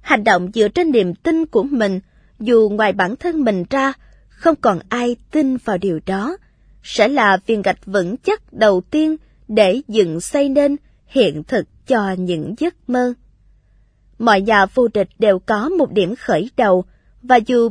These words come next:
bước vào đời bằng đôi chân khập khiễng, kết thúc họ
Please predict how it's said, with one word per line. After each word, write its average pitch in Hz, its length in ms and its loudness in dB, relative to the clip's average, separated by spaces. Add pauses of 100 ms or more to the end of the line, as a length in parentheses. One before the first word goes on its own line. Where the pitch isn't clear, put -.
bước 381 240 0
vào 240 120 0
đời 202 400 2
bằng 190 280 -2
đôi 311 140 0
chân 330 300 -2
khập - 280 -4
khiễng, 196 420 -4 (720)
kết 302 180 2 (140)
thúc 415 160 -2 (340)
họ - 220 0